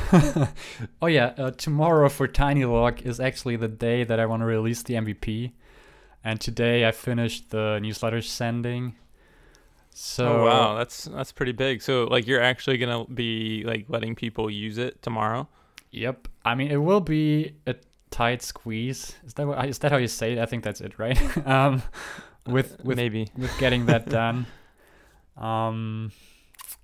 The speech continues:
Speaker 1: but I think the main functionality will be there. Like, you can have a blog, you can follow others.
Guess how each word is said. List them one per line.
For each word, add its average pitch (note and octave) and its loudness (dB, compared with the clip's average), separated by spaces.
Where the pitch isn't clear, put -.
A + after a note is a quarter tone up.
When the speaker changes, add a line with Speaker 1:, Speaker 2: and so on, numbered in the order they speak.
Speaker 1:
but C3 2
I C3+ 4
think F#3 -2
the F#3 0
main F#3+ 0
functionality D3 0
will C3+ 0
be B2 2
there. A#2+ 2
Like, A2+ 0
you A#2+ -6
can A#2+ -2
have A#2+ -2
a A#2 -12
blog, B2 0
you - -20
can A2+ -8
follow A#2 -4
others. A#2+ -2